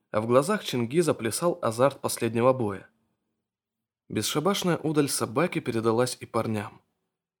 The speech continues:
Они оба бросились помогать зверю, крича при этом что-то нечленораздельное,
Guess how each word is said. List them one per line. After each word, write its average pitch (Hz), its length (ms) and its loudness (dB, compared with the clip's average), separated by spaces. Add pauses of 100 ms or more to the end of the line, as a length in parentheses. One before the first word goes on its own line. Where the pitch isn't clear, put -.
(680)
Они 120 280 0
оба 180 200 0
бросились 147 480 0
помогать 127 400 2
зверю, 123 420 0 (220)
крича 120 380 0
при 175 160 0
этом 165 180 0
что-то 151 480 -2
нечленораздельное, 123 1120 0